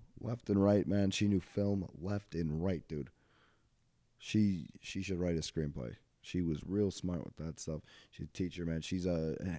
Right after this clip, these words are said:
some interesting story. She worked in a lower funded, uh, neighborhood.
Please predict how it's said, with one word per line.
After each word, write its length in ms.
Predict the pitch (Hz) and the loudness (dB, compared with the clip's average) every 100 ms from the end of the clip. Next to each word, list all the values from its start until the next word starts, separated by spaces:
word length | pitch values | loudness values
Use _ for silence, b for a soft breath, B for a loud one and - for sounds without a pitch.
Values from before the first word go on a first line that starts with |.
| - | -8
some 380 | - 104 85 76 | -8 -4 -4 -2
interesting 540 | 110 117 - 92 82 85 | 0 0 0 -4 -4 -8
story. 260 | - 71 | -8 -6
She 140 | 82 90 | -6 -4
worked 320 | 92 92 - | -2 -2 -2
in 100 | 82 | -2
a 180 | 73 82 b b b b b b - | -2 -6 b b b b b b -4
lower 300 | 92 95 90 | 2 4 2
funded, 560 | - 98 95 85 82 - _ _ _ _ - | -2 0 2 0 -2 -8 _ _ _ _ -14
uh, 200 | 78 80 | -10 -6
neighborhood. 600 | 78 85 76 73 80 73 | -4 -4 -4 -4 -4 -6